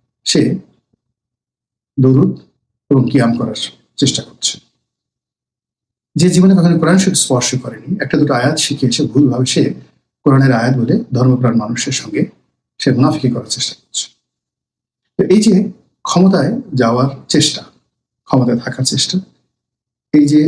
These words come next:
দুর্বিষহ একটা পরিবেশ এবং পরিস্থিতি আমাদের এই সমাজে তৈরি হয়েছে, এটি প্রকৃতি প্রদত্ত যে ভূমিকম্প বা প্রাকৃতিক দুর্যোগ, সুনামি কিংবা ঘূর্ণিঝড়, তার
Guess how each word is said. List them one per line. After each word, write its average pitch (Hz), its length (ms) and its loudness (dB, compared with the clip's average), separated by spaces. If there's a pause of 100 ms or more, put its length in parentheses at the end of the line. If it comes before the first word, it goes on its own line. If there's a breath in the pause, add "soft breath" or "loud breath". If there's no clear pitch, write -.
(160)
দুর্বিষহ 190 440 4
একটা 131 180 0
পরিবেশ 120 320 2
এবং 120 180 -8
পরিস্থিতি 131 420 0
আমাদের 123 240 -8
এই 117 120 -6
সমাজে 117 320 0
তৈরি 120 260 -4
হয়েছে, - 280 -6 (1040)
এটি 165 180 4 (600)
প্রকৃতি 190 360 2
প্রদত্ত 135 300 2 (160)
যে 117 140 0
ভূমিকম্প 127 420 0 (920)
বা 139 140 0
প্রাকৃতিক 151 400 2
দুর্যোগ, 127 320 2
সুনামি 117 320 -6 (720)
কিংবা 160 240 2 (280)
ঘূর্ণিঝড়, 123 640 0 (600)
তার 127 160 0